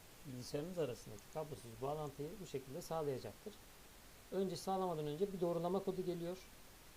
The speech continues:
AirPlay kodu diye geçer bu. Bunu yazıyoruz. Telefonumuza tamam diyoruz ve şu an ekranımız bilgisayara yansıması gerekiyor.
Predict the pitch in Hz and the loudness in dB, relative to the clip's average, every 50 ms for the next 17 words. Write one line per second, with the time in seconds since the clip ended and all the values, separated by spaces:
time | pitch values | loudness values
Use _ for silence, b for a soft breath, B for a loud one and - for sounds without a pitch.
0 | - - - - - - 139 143 139 135 - - 151 147 135 139 151 143 139 135 | -16 -16 -14 -8 0 2 4 4 4 2 4 4 6 6 6 6 4 2 2 2
1 | 139 139 135 135 - - 131 110 - - 113 107 104 120 156 - - - - - | 4 4 4 4 2 0 -2 -4 -4 -6 -8 -8 -6 -4 -4 -4 -4 -8 -14 -16
2 | - - - - - - - - - 208 170 151 135 117 101 104 101 101 - - | -16 -16 -16 -16 -16 -16 -14 -8 -6 -2 0 2 2 0 0 0 -2 -2 -2 -4
3 | - - - - - - - - - - - - - - - - 117 110 - - | -6 -6 -14 -14 -14 -14 -14 -14 -14 -14 -16 -16 -16 -14 -8 -6 -6 -6 -6 -8
4 | 143 113 110 104 107 117 117 110 110 107 - - - - - - - - - - | -12 -12 -10 -12 -10 -10 -8 -8 -8 -10 -12 -14 -16 -16 -16 -16 -16 -16 -16 -16
5 | - - - - 139 135 123 113 104 101 107 107 107 120 139 156 156 - - - | -16 -14 -8 -4 -2 -2 -2 -4 -6 -8 -8 -8 -6 -6 -6 -6 -6 -8 -10 -8
6 | 127 120 110 107 110 110 - - - - - - - - - - - - - - | -6 -6 -4 -4 -6 -8 -8 -12 -14 -16 -16 -14 -16 -16 -16 -16 -16 -16 -16 -14
7 | - - - - - 139 135 139 139 - - - - - - - - - - - | -14 -14 -14 -8 -6 -6 -4 -4 -6 -8 -8 -12 -14 -14 -16 -16 -14 -14 -16 -16
8 | - - - - - - - - - - - - - - - - - - - - | -14 -14 -14 -14 -14 -14 -14 -16 -16 -16 -16 -16 -14 -14 -14 -16 -16 -16 -16 -16
9 | - - - - 147 135 - - 110 104 101 107 131 143 139 - - 123 113 113 | -16 -14 -8 -4 -4 -4 -4 -4 -4 -4 -2 -2 -4 -4 -6 -6 -8 -8 -8 -8
10 | 113 - 117 117 123 135 139 131 131 - - 131 117 104 - - - - - - | -10 -10 -8 -6 -4 -4 -2 -2 -4 -4 -6 -8 -8 -8 -6 -6 -6 -6 -6 -8
11 | - - 185 156 | -6 -4 -2 -2